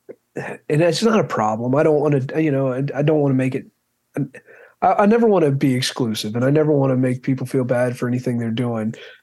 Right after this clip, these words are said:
I think, in my opinion, you're just devaluing the sound of your voice, or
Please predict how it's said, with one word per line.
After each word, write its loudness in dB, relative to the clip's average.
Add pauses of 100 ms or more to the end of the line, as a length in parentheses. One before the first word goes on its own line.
(360)
I 0
think, 0 (120)
in 0
my 4
opinion, 2
you're 0
just -2
devaluing 0
the -4
sound -2
of -2
your -2
voice, 0 (400)
or 2